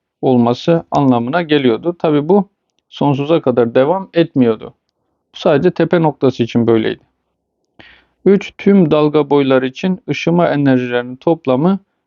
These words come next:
sonsuzdur. İşte bu sonsuz değeri yoktu çünkü enerji kuantalıydı ve her değeri almıyordu. Zaten onun için Planck, e, burayla ilgili bir öngörüsünü belirtmişti. Onu da bir önceki sorularda,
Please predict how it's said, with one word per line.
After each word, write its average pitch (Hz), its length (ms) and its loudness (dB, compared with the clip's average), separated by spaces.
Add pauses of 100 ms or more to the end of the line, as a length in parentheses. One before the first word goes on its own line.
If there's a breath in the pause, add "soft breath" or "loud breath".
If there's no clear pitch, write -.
sonsuzdur. 131 560 0
İşte 156 320 -2
bu 202 220 2 (580)
sonsuz 151 560 0
değeri 151 360 2
yoktu 160 440 0
çünkü 156 280 0
enerji 151 420 0
kuantalıydı 147 1000 0 (500)
ve 139 80 -2
her 160 400 0
değeri 143 500 2
almıyordu. 151 580 -2 (200)
Zaten 151 300 0
onun 165 180 -2
için 131 180 -2
Planck, 147 480 -2 (680)
e, 120 280 2
burayla 131 360 2
ilgili 151 300 -6
bir 147 60 -6
öngörüsünü 135 680 -4
belirtmişti. 139 720 0
Onu 131 300 0
da 143 220 -4
bir 143 100 2
önceki 123 360 0
sorularda, 127 580 0